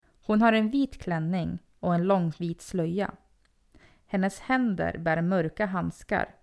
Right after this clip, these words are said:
och hon håller i en nyckelknippa. Många har vittnat om rädslan ljudet från hennes nycklar skapar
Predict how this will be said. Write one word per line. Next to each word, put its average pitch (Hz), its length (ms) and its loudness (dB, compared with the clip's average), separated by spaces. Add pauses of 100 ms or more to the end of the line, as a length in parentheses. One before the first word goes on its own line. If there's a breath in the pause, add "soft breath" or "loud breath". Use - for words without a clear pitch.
(140)
och 175 100 -2
hon 175 100 0
håller 180 320 0
i 165 140 -4
en 165 140 -2
nyckelknippa. - 800 -4 (480)
Många 226 380 6
har 208 140 2
vittnat 196 480 0
om 165 260 0
rädslan 180 720 -2
ljudet 175 460 -4
från - 180 -6
hennes 160 300 -8
nycklar - 340 -6
skapar 170 640 -4